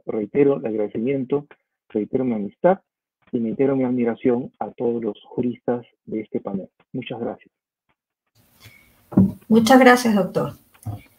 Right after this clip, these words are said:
Speaker 2: Ahora corresponde otorgar el uso de la palabra al doctor Javier de Belaúnde López de Romaña, profesor principal de, en la Pontificia Universidad Católica del Perú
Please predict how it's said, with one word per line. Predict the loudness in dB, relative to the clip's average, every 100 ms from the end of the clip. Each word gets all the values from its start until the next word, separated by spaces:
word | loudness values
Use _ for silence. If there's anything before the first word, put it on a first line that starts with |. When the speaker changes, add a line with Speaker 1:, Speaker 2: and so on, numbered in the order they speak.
| _ 6
Speaker 2:
Ahora | 6 8 4
corresponde | 0 -2 2 2 2
otorgar | 0 0 0 0
el | 0
uso | -2 -2
de | -2
la | -2
palabra | 0 2 2 2 0 -2 -10 -2
al | 2
doctor | 2 0 -2
Javier | -2 0 2 2
de | 2
Belaúnde | 0 0 2 2
López | 4 2 0 0
de | 0
Romaña, | -2 -4 -4 -6 -10 -16 _ _ _ _ _ -4
profesor | 0 0 0 2
principal | 2 2 2 2
de, | 2 -4 -2
en | 0
la | 0
Pontificia | -2 -4 -4 -4 -2
Universidad | 0 -2 -2 -2 0
Católica | -2 -2 -2 0 -4
del | -4
Perú | -2 -2 -2